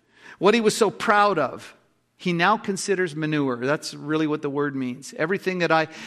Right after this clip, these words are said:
all these things that I held up say, saying, "Look at me, aren't I wonderful? Look at all my compliments." And, and he says, "You know what? It's manure. It's worth nothing. It's worthless. The only thing that counts is Christ,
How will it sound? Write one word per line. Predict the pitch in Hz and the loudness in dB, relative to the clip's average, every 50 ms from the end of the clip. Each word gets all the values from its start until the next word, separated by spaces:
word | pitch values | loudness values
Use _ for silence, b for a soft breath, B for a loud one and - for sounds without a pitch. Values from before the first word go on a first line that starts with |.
| B 160 B B - | B -18 B B -6
all | - - 185 226 | 0 2 4 4
these | 226 254 214 - | 4 4 2 0
things | - 247 233 196 | 0 0 0 2
that | 160 196 180 | 2 2 2
I | 180 | 4
held | 170 185 196 208 190 190 | 4 4 4 2 4 2
up | 185 196 | 0 0
say, | - - 220 226 196 165 - - - - _ _ - - - - | -2 -4 -2 -2 -2 -2 -6 -10 -20 -20 _ _ -20 -20 -14 -10
saying, | - - 220 220 208 196 | -6 -2 -2 0 0 2
"Look | 196 226 262 - - | 4 4 4 2 2
at | 262 - | -4 -2
me, | 214 214 220 214 190 | 2 4 4 6 6
aren't | 180 208 254 247 | 6 6 6 6
I | 247 247 | 6 6
wonderful? | 233 226 240 254 240 233 220 - 220 190 | 6 6 4 4 4 4 2 2 2 2
Look | 202 226 - 294 | 2 2 2 2
at | 262 | 4
all | 247 254 247 | 4 4 4
my | 208 226 247 240 | 4 4 2 2
compliments." | 240 - 233 240 247 - 226 226 190 160 160 156 - - | 2 2 4 4 4 4 2 -2 -2 -2 -4 -6 -6 -4
And, | 190 180 175 - B B B B B B B | -2 -2 -2 -4 B B B B B B B
and | B 175 175 | B 0 0
he | 196 175 | 0 0
says, | - - 190 165 143 | 2 0 0 2 2
"You | 190 | 0
know | 196 202 190 | 2 2 2
what? | 185 190 214 196 180 - - - _ _ - | 2 2 0 0 -4 -12 -18 -20 _ _ -4
It's | 175 165 - 151 | -2 -2 -2 -2
manure. | 165 160 165 170 185 196 196 170 135 101 - - - - _ _ _ _ _ _ _ _ _ _ | -2 0 2 2 4 6 6 6 4 2 -2 -10 -20 -20 _ _ _ _ _ _ _ _ _ _
It's | - 180 - - | -6 -6 -4 0
worth | 175 196 202 - - 180 | 4 6 6 4 4 2
nothing. | 190 190 196 226 214 - - 220 185 147 143 170 | 0 4 4 4 4 2 0 -2 -2 0 2 0
It's | 175 170 - 170 | 0 0 0 -6
worthless. | 165 160 185 220 254 262 214 - - - 202 185 156 139 - - - - - - _ _ B B B B B B B B B B B B | -2 2 4 6 6 6 4 0 -2 -6 -2 -2 -2 -2 -2 -6 -10 -10 -12 -16 _ _ B B B B B B B B B B B B
The | 175 208 208 220 | 0 4 4 6
only | 226 233 233 233 | 6 6 4 4
thing | 233 - 220 220 220 | 4 4 2 4 4
that | 214 208 220 | 2 0 -2
counts | - - 240 220 214 214 208 - - | 0 2 2 2 2 0 -2 -4 -6
is | 175 - - | -6 -6 -6
Christ, | - - - 214 190 180 147 123 - - - - | -6 -4 -2 0 0 0 0 -4 -6 -10 -12 -14